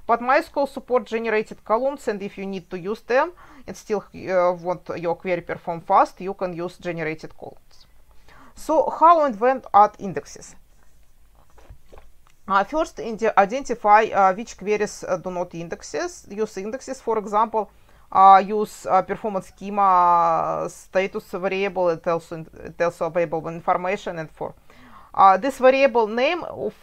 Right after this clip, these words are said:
uh, this, uh, vari-, status variable, it shows some problem with the query. Uh, it's, uh, I would not explain in details what should all this means,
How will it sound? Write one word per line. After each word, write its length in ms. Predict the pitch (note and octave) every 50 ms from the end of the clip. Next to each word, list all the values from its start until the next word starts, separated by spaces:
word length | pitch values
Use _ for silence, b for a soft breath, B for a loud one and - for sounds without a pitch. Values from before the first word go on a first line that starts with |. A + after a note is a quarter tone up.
| - -
uh, 140 | - F#3+
this, 360 | F3+ F3+ A3+ B3 - - - - -
uh, 220 | - G2+ C#3+ F#3+ - - - _ - - - - - - F#3
vari-, 220 | F#3+ G#3+ G#3+ - -
status 420 | - - A#3 A3+ A3+ A3 A3 -
variable, 520 | G#3+ A3+ A3+ B3 C#4+ D#4 C#4+ C4 C#4+ C#4 C#4 b b b b
it 140 | b G3+ G3
shows 320 | - - C#4+ C#4 C4+ C4+ -
some 240 | - A#3+ A#3+ A#3+
problem 320 | - G#3+ G#3 F#3+ F3+ F3+ F3 E3
with 160 | F3 E3+ -
the 80 | - D#3+
query. 380 | - - C#3 - - - - - - _ - - _ _ _ _ _ _ _ - _ - _ _ -
Uh, 220 | - D#3+ G3+ F3 -
it's, 260 | G#3 A3 - - - -
uh, 220 | - G3 G#3+ G#3+ - - -
I 100 | - A#3
would 160 | A#3+ C#4+ D4+
not 140 | C4 C4+ C4+
explain 500 | A3+ - - - - A3+ A#3+ A#3+ A3+ G3
in 140 | - F#3 G3+
details 440 | F#3+ G#3 - A3 G#3 F#3+ F3+ - -
what 180 | F#3 G3 F#3
should 140 | - F3+ -
all 240 | G2+ - F3+ F3+ F3
this 260 | D#3+ F3 F3 - -
means, 440 | G#3+ G#3+ A#3 C4+ F#4+ - - -